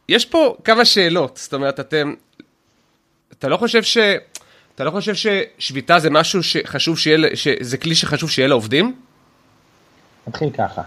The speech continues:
Speaker 2: שביתה ביסודה התחילה בכלל ככלי של עובדים מול בעלי הון. אה, במגזר הציבורי אני לא מזהה בעלי הון שצריך לשבות מולם. על פניו העובדים מצביעים, אה, לכנסת ולממשלה, ויש להם ייצוג שם. אגב, יש מפלגה, אה,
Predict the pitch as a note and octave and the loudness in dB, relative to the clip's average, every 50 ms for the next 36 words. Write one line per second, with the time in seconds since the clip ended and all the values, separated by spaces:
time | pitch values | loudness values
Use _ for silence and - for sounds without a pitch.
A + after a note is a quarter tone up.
0 | - - - - - G#2+ A2 - - D#3+ D3+ B2 B2+ B2 B2 - A2 G#2+ A2+ A2 | -12 -18 -16 -10 -8 -8 -4 2 2 2 4 4 2 0 0 0 0 4 4 4
1 | G2+ F#2+ - - A#2 A2 A2 G2 F#2 - - G#2+ G2+ G2+ - - - - A2+ A#2 | 2 2 0 0 0 2 0 0 -2 -2 0 0 0 0 -2 -8 -10 -4 -2 -2
2 | A#2 - A2+ F#2+ G2 G2+ G2+ G#2+ A#2+ A#2 A2 A2+ A2 G#2+ G#2+ G#2 G2+ G2+ G#2 G#2 | 0 0 0 0 0 0 2 2 4 4 6 4 4 4 4 4 4 4 4 2
3 | G2+ G#2+ G2+ F#2 E2+ - - - - - - - - - - _ _ - - - | 2 0 0 -2 -2 -6 -12 -20 -20 -20 -20 -20 -20 -20 -20 _ _ -12 -8 -6
4 | F#2 E2+ F#2+ G2 G#2 G2 G2+ B2 C3 C3+ C#3+ - B2 G#2+ A2 A#2 B2+ C3 A#2+ A2 | -4 0 2 2 2 2 4 4 4 4 4 2 2 2 4 4 4 4 4 6
5 | A2 A#2+ B2+ B2 G#2+ A2 G2+ G2+ G2 G2 F#2+ F#2+ G2+ G2 F#2 - G2+ G2 F#2+ - | 4 4 4 4 4 4 4 4 4 4 2 2 2 0 -2 -4 -6 -6 -6 -8
6 | F2+ - G2+ G2 - G#2 F#2 F2+ G2+ F#2+ F#2 - G2 F#2 F2+ F#2 B2+ D#3+ - - | -4 -2 -2 -2 -2 -4 -4 -2 -2 -2 -2 -2 -4 -2 -2 -2 -2 -4 -6 -10
7 | - - - - - - G#2+ A2 G#2+ A#2 A2+ A#2 A2+ G#2+ G#2+ G#2 G2+ F#2+ G2 A2+ | -20 -20 -20 -10 -2 0 2 2 4 4 4 6 6 6 4 4 2 2 0 0
8 | A2 G#2 G2 G2 - F#2+ G#2 G2 A#2 C#3 C3+ C3+ C#3 - - - - - - - | 0 0 -2 -4 -6 -6 -6 -2 -2 0 0 -2 -2 -6 -10 -20 -20 -12 -4 -2
9 | G#2+ G2+ F#2+ G2 - - A#2+ B2 B2 - A#2+ A#2 - G#2+ G#2+ G2+ G2+ G2+ - - | 0 0 0 0 2 2 2 2 2 2 -2 0 0 0 0 0 0 0 0 2
10 | G2+ A2+ C#3 E3 E3 D3 G2+ G2 G2+ A2+ A2+ A2 G#2+ A#2 C3+ C3+ - - D3+ D3 | 4 4 4 4 2 0 -2 -2 0 2 4 4 4 2 0 0 0 0 2 2
11 | D3 - E3 - - G#3+ G3 D#3 - - A#2+ A#2 A#2 - - _ - - A2+ C3 | 2 0 -2 2 2 2 2 4 2 0 0 0 -2 -8 -20 _ -8 -4 2 2
12 | D#3 C#3+ A#2 B2 B2 - - A2+ A2+ - - G2 F#2+ A2 B2+ D3 F3+ A3 A#3 - | 4 4 4 2 -2 -2 -4 -8 -6 -4 -6 -4 -2 0 0 0 -2 -4 -8 -6
13 | - G2+ G2 | -4 -2 -2